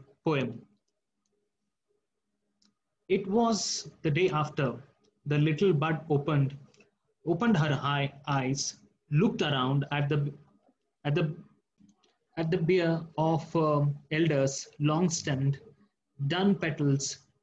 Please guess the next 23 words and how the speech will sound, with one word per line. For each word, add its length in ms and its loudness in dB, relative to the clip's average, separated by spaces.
trailing 480 4
weary 340 4
s-, 240 -4
streamers 800 0
across 500 -2
memories 500 2
of 220 -4
yesterday 680 0
when 220 -2
they 120 2
shone 420 0
in 220 0
fragrant, 580 -2
fragrant 640 0
loops 600 2
over 360 2
awning, 560 2
uh, 420 0
and 240 -2
twinkled 640 2
in 420 0
black 360 -2
braids. 640 -2